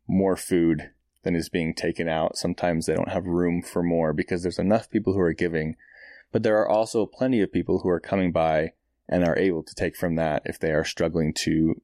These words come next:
purchase groceries. I also want to mention mutual, I,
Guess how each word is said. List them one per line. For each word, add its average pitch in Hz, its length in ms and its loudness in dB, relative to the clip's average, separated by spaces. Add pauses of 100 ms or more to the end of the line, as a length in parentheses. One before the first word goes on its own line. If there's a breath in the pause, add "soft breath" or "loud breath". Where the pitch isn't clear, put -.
purchase - 340 -4
groceries. - 540 -6 (240 soft breath)
I 139 120 2
also 185 200 0
want 131 120 2
to 120 40 2
mention 113 460 0 (920)
mutual, 135 640 4
I, 107 180 2